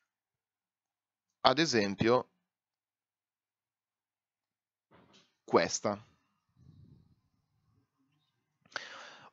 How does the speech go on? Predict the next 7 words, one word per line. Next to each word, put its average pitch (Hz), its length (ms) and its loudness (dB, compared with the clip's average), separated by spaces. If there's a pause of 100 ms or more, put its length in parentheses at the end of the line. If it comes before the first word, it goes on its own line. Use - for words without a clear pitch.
(180)
Ora, 196 520 8
dopo 127 240 4
che 123 120 -2
abbiamo 127 220 2
capito 127 680 2
un 117 120 -2
attimo, 110 560 2